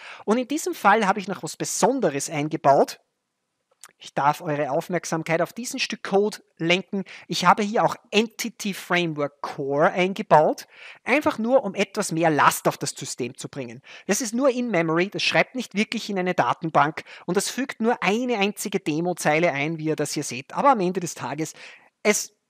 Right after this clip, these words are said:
führt einfach ein wenig Code aus und dieser Code muss normalerweise gechittet werden. Das heißt, wenn ich dieses Programm normal starte jetzt, dann passiert technisch Folgendes. Der C-Sharp-Code wird in Intermediate Language übersetzt. Das Programm wird gestartet.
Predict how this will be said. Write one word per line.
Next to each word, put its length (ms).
führt 320
einfach 240
ein 100
wenig 240
Code 300
aus 180
und 120
dieser 180
Code 300
muss 180
normalerweise 520
gechittet 480
werden. 260
Das 140
heißt, 260
wenn 160
ich 140
dieses 260
Programm 380
normal 320
starte 520
jetzt, 440
dann 120
passiert 320
technisch 540
Folgendes. 640
Der 300
C-Sharp-Code 800
wird 100
in 80
Intermediate 520
Language 280
übersetzt. 460
Das 200
Programm 380
wird 160
gestartet. 760